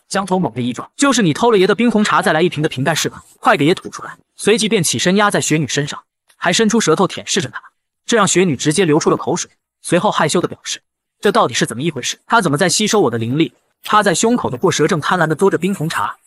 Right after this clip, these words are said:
这让雪女的灵力瞬间溃散，身上的衣物纷纷褪去，遮在胸口的衣物瞬间爆开，发出要化掉了的怪叫。而办完事的霍哲则是一脸神清气爽，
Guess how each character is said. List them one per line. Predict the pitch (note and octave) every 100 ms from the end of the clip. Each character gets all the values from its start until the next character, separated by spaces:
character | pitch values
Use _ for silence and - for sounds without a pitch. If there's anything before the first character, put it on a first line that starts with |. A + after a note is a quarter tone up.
| _ _
这 | -
让 | A#3+ G3
雪 | -
女 | G#3+ C3+
的 |
灵 | B2 C#3+
力 | F#3+
瞬 | - F3
间 | F3
溃 | F3 D#3+
散， | - - _ _
身 | - A#3
上 | A#3+
的 | E3+
衣 | D#3+
物 | G3
纷 | C#3 F#3+
纷 | G3+
褪 | G3 D#3+
去， | - - _ _ -
遮 | A3+
在 | A3
胸 | D#3+ A3+
口 | A#3
的 | A2
衣 | C#3
物 | F#3
瞬 | C#3+ G#3
间 | D3+ E3+
爆 | D#3
开， | - - - _ _
发 | - F#3
出 | F#3+
要 | F#3+
化 | - D#3+
掉 | D#3+
了 | A#2+
的 | A#2+
怪 | C3+
叫。 | - - _ _
而 | -
办 | F3+ E3
完 | C3+
事 | E3
的 | C#3
霍 | - C#3
哲 | A#2
则 | C3
是 | C#3+ F3+
一 | D#3
脸 | G#2
神 | - D3+
清 | G#3+
气 | G3+
爽， | D3+ -